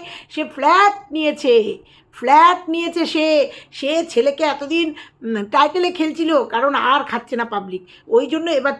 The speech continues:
ছেলেকে নিয়ে একটু ডাইরেক্ট খেলতে হবে, সেই জন্য নতুন কন্টেন্ট ক্রিয়েট করতে হবে, সেই জন্য ফ্ল্যাটের কন্টেন্ট এসছে আমাদের। তো ফ্ল্যাটটা কেন নিল, কোথায় নিল, রেন্টে নিল নাকি, আহ, কিনলো, সবটা তোমাদের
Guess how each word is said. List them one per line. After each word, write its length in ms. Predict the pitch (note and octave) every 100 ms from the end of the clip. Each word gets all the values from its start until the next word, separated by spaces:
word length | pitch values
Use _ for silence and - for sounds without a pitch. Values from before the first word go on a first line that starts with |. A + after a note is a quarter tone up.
| -
ছেলেকে 360 | D4+ E4 E4
নিয়ে 160 | D#4+ D#4+
একটু 140 | D#4 C4+
ডাইরেক্ট 480 | G#3+ D4 D4+ E4+ -
খেলতে 240 | A3+ A3+ B3
হবে, 240 | G3 F#3 - - - _ -
সেই 280 | - F4 F4+
জন্য 480 | F#4 F#4 G4 G#4 G#4+ _
নতুন 340 | C4 G4 G#4+ G#4
কন্টেন্ট 480 | - D#4+ D#4+ F#4+ F4+
ক্রিয়েট 260 | - B3+ A#3+
করতে 260 | A3 - G3
হবে, 140 | F#3+
সেই 260 | F#3 A#3+ B3+
জন্য 260 | C#4 E4 -
ফ্ল্যাটের 520 | - C4+ E4 E4 D#4 C4
কন্টেন্ট 560 | A#3 A#3+ A#3 E4 G4 - _
এসছে 300 | G3 - G3+
আমাদের। 280 | F3+ F3+ F#3 _ _ _ _ _ _
তো 100 | G#4+ G#4 A4+ A4
ফ্ল্যাটটা 360 | E4+ F#4+ F#4+ G#4
কেন 300 | G#4 B3+ C4
নিল, 260 | A3+ F#3+ - - _ _ -
কোথায় 360 | C4 D#4 F#4
নিল, 240 | E4+ A3 F#3 D#3 - _ _ -
রেন্টে 400 | G#3+ C#4 D4+ F#4
নিল 200 | G#4 A4 F#4+ G3+ - _ _
নাকি, 540 | A#3+ C#4 C#4+ F4 F4 E4+ - _ -
আহ, 380 | B3 A#3+ A3+ G#3+ -
কিনলো, 560 | F4+ G4+ G#4+ F4+ G3+ F#3+ -
সবটা 380 | - F4+ G4
তোমাদের 320 | G4 F#4+ F#4+